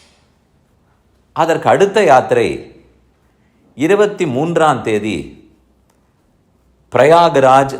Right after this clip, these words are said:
திரிவேணி சங்கமத்தில் தொடங்க இருக்கிறது. இந்த யாத்திரையின் தலைப்பு அயோத்தி செல்வோம், ஸ்ரீராமன் அருள் பெறுவோம். ஐந்து நாட்கள் யாத்திரை. ஊரிலிருந்து புறப்பட்டு வருபவர்கள் இருபத்தி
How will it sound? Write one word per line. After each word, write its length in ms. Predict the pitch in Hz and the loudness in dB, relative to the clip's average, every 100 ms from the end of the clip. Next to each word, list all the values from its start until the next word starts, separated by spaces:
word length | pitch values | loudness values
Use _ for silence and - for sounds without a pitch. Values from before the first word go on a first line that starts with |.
| - | -10
திரிவேணி 480 | 135 156 185 175 156 | -6 -2 -2 -2 -4
சங்கமத்தில் 680 | 151 131 131 113 - 135 123 | -4 -2 -2 -2 -4 -4 0
தொடங்க 280 | 110 117 120 | 0 0 -2
இருக்கிறது. 400 | 92 90 78 - - _ _ _ _ _ _ _ _ _ _ _ _ - | -2 -4 -6 -8 -20 _ _ _ _ _ _ _ _ _ _ _ _ -6
இந்த 200 | 156 147 | 0 2
யாத்திரையின் 560 | 117 143 156 156 143 107 | 4 2 2 -2 -2 0
தலைப்பு 380 | 104 113 - 95 73 - - _ _ _ _ _ _ _ _ | 0 0 -2 -4 -4 -10 -20 _ _ _ _ _ _ _ _
அயோத்தி 540 | 110 156 190 180 139 156 | 0 2 2 0 -2 -4
செல்வோம், 560 | - 117 113 120 98 73 - | 0 0 0 -2 -2 -6 -16
ஸ்ரீராமன் 680 | - 135 117 104 131 160 147 | -10 -4 0 2 2 2 0
அருள் 240 | 120 113 139 | 0 0 0
பெறுவோம். 500 | - 98 90 90 80 65 - _ _ _ _ _ _ _ _ _ _ _ - | 0 0 0 -2 -4 -8 -18 _ _ _ _ _ _ _ _ _ _ _ 0
ஐந்து 380 | 135 165 160 151 | 2 2 0 2
நாட்கள் 400 | 147 151 175 120 | 0 0 -2 2
யாத்திரை. 380 | 98 87 - 78 - - _ _ _ _ _ _ _ _ _ _ _ _ | 2 0 -4 -10 -12 -20 _ _ _ _ _ _ _ _ _ _ _ _
ஊரிலிருந்து 680 | 101 139 175 170 180 190 202 | -2 2 4 6 4 4 0
புறப்பட்டு 480 | - 151 143 147 127 | 2 0 2 0 0
வருபவர்கள் 640 | 110 107 101 90 85 131 - - | 0 0 2 2 2 -2 -4 -16
இருபத்தி 500 | - 139 185 180 185 | -2 2 2 0 -4